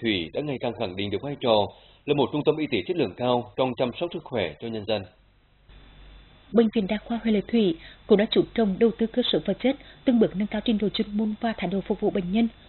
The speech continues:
Speaker 2: của đội ngũ y bác sĩ, áp dụng trang thiết bị máy móc hiện đại để thực hiện các kỹ thuật cao trong công tác siêu âm,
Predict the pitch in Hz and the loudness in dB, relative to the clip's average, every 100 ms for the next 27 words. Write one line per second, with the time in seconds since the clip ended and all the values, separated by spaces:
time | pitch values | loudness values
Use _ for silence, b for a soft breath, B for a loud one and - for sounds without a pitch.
0 | b - 190 202 190 185 220 - 147 - | b 2 2 4 0 0 0 -6 -6 -2
1 | 196 262 - B B B B 190 - 220 | -2 -2 -8 B B B B -4 0 0
2 | - 240 247 - 214 190 196 185 - 208 | 0 -6 -6 -2 -2 -2 -2 -4 -2 -2
3 | 196 190 180 B B - 214 220 - 226 | -2 -4 -4 B B 0 2 0 0 -2
4 | 196 220 147 185 - 208 - 214 214 - | 0 -6 -2 -2 -2 -6 -4 -4 -4 -6
5 | - 220 220 233 240 - - 214 214 | -2 0 0 -2 -4 -6 -4 -2 0